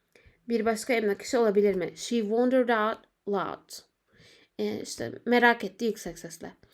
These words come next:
"Or maybe he borrowed money from the wrong people again." Belki de yanlış insanlardan para ödünç istedi gene diyor. She looked over at Gabe. She looked over at Gabe. Gabe'e baktı. Who sat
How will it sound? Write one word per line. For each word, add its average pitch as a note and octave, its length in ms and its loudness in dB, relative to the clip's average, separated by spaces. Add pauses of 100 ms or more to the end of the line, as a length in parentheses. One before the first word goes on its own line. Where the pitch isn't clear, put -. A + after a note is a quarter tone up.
(360)
"Or B3 120 6
maybe F4 260 6
he C4+ 300 2
borrowed G#3+ 460 4
money G3+ 320 4
from G3+ 260 2
the G3+ 60 0
wrong A3+ 340 0
people B3+ 240 -2
again." G3+ 380 0
Belki A3 220 0
de B3 180 4
yanlış A3 380 0
insanlardan F#3+ 560 -2
para F#3 220 -4
ödünç F3+ 320 -10
istedi F#3 320 -10
gene F3+ 320 -10
diyor. G#3 260 -6 (600)
She C#4 360 0
looked E4 260 -2 (100)
over A3+ 440 2
at G3+ 240 -4
Gabe. F3 280 -6 (1500)
She A#3+ 280 0
looked C#4 360 0
over A3+ 300 4
at G3+ 220 -2
Gabe. D3 200 -6 (120)
Gabe'e A#3 300 6
baktı. - 420 -8
Who B3 260 0
sat A#3 640 -4